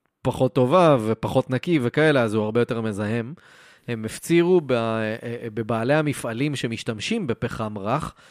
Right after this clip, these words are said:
שלפחות ישטפו אותו וינקו אותו לפני השימוש, כדי שהפחם יהיה נקי יותר, ואז גם העשן שנפלט ממנו החוצה, אה, ל-, לעולם הרחב.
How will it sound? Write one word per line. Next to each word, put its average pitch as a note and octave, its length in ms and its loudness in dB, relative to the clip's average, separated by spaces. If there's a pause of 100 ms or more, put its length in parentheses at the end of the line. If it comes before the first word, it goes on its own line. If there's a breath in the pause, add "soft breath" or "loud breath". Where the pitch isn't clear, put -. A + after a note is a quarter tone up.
(160 soft breath)
שלפחות B2+ 560 0
ישטפו F#3 540 2
אותו C#3+ 240 4
וינקו A2+ 540 0
אותו C3 200 4
לפני A2 320 -4
השימוש, B2+ 680 -2 (600 soft breath)
כדי G#2 280 -2
שהפחם A#2 500 -2
יהיה A2+ 120 0
נקי A#2 220 -2
יותר, D3+ 360 4
ואז G#2+ 240 0
גם G#2+ 180 -2
העשן G#2+ 460 -6
שנפלט G#2+ 500 -8
ממנו G2+ 320 -4
החוצה, G2 520 -6 (160)
אה, F#2 40 -16 (340)
ל-, G2 180 -14 (120)
לעולם G2+ 800 -10
הרחב. G2+ 440 -4